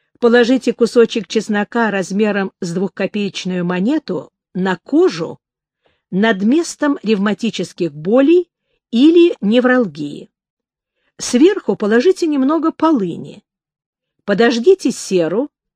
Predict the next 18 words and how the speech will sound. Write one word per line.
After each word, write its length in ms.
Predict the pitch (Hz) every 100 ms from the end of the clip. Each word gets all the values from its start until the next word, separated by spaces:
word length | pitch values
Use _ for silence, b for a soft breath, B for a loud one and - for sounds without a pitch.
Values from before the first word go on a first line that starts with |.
| _ _ _ _ -
и 100 | 277
пусть 340 | - 392 -
она 200 | 311 285
медленно 560 | 262 302 196 196 170 160
тлеет, 580 | - 220 349 381 - _ _ _ -
пока 360 | 208 - 330
не 140 | 349 254
сгорит 440 | 185 190 233 247
вся. 400 | - - - - _ _ _ _ _ _ _ _ _ _ -
Уберите 540 | 214 254 330 392 349
чеснок, 680 | - 294 - 170 139 _ _ _ _ _ _ _ B B -
и 80 |
если 440 | 240 233 269 254 254
кожа 420 | - 262 202 185
покраснела, 880 | - 170 185 - 277 359 349 - - _ _ _ _ _ _ _ _ -
помажьте 600 | 254 269 392 - - 311
это 180 | - 269
место 580 | 277 320 - 294 285